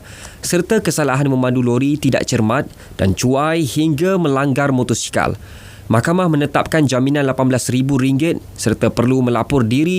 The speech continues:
di Balai Polis berhampiran setiap bulan. Tarikh pengurusan kes dan lantikan peguam pada enam Mei.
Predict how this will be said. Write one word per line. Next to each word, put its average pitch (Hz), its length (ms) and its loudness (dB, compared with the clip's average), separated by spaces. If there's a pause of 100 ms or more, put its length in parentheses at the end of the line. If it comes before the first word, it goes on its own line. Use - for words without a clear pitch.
di 147 80 0
Balai 135 240 0
Polis 135 320 0
berhampiran 120 480 0
setiap - 320 -2
bulan. 120 320 0 (480)
Tarikh 95 240 0
pengurusan 107 320 0
kes 135 320 -2
dan 113 160 2
lantikan 120 400 0
peguam 139 640 0
pada 151 640 0
enam 135 320 2
Mei. 92 320 -2